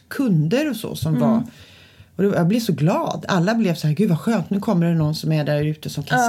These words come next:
Speaker 1: säga någonting vettigt." Alltså om
Speaker 2: Ja, verkligen.
Speaker 1: och som var så här, eh,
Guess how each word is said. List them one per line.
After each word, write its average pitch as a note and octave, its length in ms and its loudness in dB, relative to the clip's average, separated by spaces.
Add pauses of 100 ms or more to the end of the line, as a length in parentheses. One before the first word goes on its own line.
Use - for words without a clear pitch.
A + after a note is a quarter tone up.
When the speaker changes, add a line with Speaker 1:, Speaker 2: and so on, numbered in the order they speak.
Speaker 1:
säga E3+ 220 0
någonting D#3 360 -2
vettigt." - 600 -8
Alltså F3 200 -4
om D3 340 0 (160)
Speaker 2:
Ja, A#3+ 180 0
verkligen. A#3+ 560 -2
Speaker 1:
och F3 80 -4
som F#3+ 120 2
var F3 160 4
så E3+ 140 0
här, D3+ 260 0 (1700)
eh, E2+ 300 0